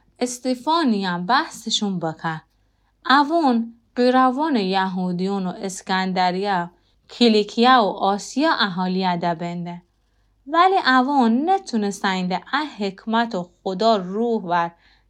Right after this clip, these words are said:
که استیفان چو هم لاوش کرده مقاومت بکره. پس اوان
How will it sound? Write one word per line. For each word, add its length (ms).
که 200
استیفان 600
چو 160
هم 240
لاوش 540
کرده 500
مقاومت 800
بکره. 520
پس 260
اوان 400